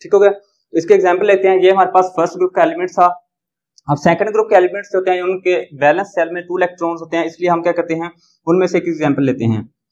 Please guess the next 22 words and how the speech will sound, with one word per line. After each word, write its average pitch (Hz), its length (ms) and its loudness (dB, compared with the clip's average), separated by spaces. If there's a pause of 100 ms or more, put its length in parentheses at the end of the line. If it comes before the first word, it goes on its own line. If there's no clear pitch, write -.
(240)
Second 160 260 0
example 185 340 0
हमारे 180 200 0
पास 175 160 0 (100)
magnesium 147 480 -2
के 120 80 -4
लिए 175 120 4
लेते 165 180 -2
हैं। 160 180 -4 (560)
Magnesium 160 480 0
के 190 140 0
outermost 170 500 -2
शेल 170 120 0
में 170 100 -4
से 170 100 -8
एक 165 100 -6
electrons 165 400 -6
निकालें, 156 360 0
हमारे 147 280 -6
पास 151 200 0
एम 156 280 -6
जी 147 200 -4